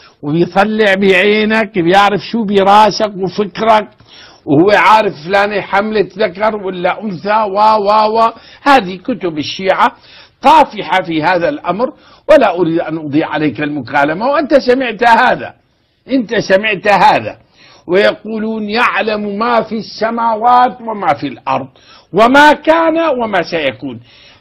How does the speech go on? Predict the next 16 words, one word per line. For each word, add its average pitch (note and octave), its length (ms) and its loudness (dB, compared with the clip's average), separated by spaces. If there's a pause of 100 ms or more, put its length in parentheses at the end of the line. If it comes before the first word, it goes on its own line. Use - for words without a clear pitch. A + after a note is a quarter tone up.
هذا A#3+ 800 0 (100)
السؤال F#3+ 500 -4
اللي F3+ 180 -6
أريد E3+ 420 -2 (500)
أعلم E3 520 -2
الشيعة C#3 440 -6 (100)
فيه. G#2+ 240 -8 (760)
هذا C4+ 400 4
في E4 220 2
عقل E4 500 -2
بشري C#4+ 420 2
يتحمله A#3+ 720 -2 (420)
إلا A#4+ 180 0 (140)
إذا G4 80 2
عقل F#4+ 420 2
إله G4 640 4